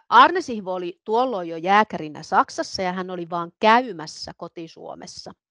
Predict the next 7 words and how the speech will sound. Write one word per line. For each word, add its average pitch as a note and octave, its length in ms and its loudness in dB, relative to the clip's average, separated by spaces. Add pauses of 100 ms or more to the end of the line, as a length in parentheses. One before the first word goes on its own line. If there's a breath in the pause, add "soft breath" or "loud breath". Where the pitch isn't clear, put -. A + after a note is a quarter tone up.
(320 soft breath)
Ja F3+ 260 0
niinpä A3+ 320 -6
tää F3 300 -2
yhteiselo F#3 800 -10 (120)
jäi E3+ 360 -10 (160)
todella F#3 480 -4
lyhkäiseksi. - 1000 -18